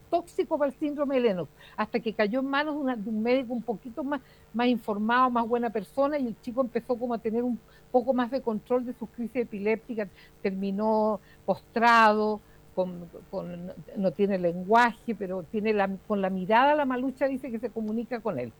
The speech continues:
Entonces suena disonante que una mamá de un niño con un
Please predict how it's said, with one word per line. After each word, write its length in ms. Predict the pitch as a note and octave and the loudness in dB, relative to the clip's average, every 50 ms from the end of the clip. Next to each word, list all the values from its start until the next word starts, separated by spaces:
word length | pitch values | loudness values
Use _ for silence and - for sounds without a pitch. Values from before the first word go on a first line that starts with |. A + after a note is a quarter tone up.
| - - - - - - - - - | -20 -20 -20 -20 -20 -20 -20 -10 -8
Entonces 380 | G3 G3 - B3 A3+ - C#4+ C4 | -8 -4 -4 -4 -4 -4 -6 -6
suena 320 | - - D4+ D4+ E4 E4+ | -4 -4 -2 -2 0 0
disonante 800 | E4 D#4 B3+ - - C4 A3+ A3+ A#3 A#3+ C4 C4 C4 - - B3 | 0 0 -2 0 0 0 2 4 4 4 4 2 0 -2 -8 -10
que 60 | G#3+ | -8
una 200 | A3+ G#3+ A3+ A3 | -4 -2 -2 0
mamá 320 | G#3 G3 G3 G3 G3 G#3+ A#3 | 0 -2 0 2 2 2 2
de 60 | B3 | 2
un 200 | B3 A#3+ A3+ A3+ | 0 0 2 2
niño 300 | B3 B3 B3 B3+ B3+ B3+ | 2 2 2 2 0 0
con 160 | A#3+ G#3 G3+ | -2 -4 -2
un 240 | G#3+ G#3+ G#3+ G#3+ | -2 -2 -4 -4